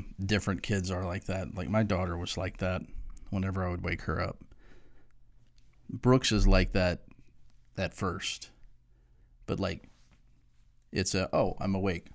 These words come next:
Sits up, good to go, starts moving. Now, he might fall back asleep, sitting on the couch or something like that. But up and at 'em and moving around just like he had been awake for, you know, a couple hours.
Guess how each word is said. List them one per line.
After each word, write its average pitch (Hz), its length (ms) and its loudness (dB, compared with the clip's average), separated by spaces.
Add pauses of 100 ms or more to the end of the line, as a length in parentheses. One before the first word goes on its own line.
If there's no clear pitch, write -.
(420)
Sits - 280 -4
up, 98 240 0 (440)
good 101 140 0
to 87 40 -4
go, 90 240 -6
starts - 320 -4
moving. 90 360 -4 (200)
Now, 110 120 4
he 110 100 8
might 95 180 2
fall 92 160 -2
back 87 240 -4
asleep, 113 560 4
sitting 98 180 4
on 87 120 -2
the 87 40 -6
couch 135 320 10
or 104 80 2
something 87 220 0
like 92 160 -2
that. 92 240 0 (580)
But 90 300 4 (400)
up 113 180 8
and 95 460 4
at 104 240 8
'em 101 140 6
and 92 360 0
moving 104 300 6
around 95 460 6
just 101 160 0
like 95 140 2
he 95 340 4 (340)
had 92 140 2
been 95 120 4
awake 92 300 2
for, 92 160 -4 (300)
you 104 120 2
know, 90 80 -4
a 95 60 -6
couple 95 300 0
hours. 92 480 -2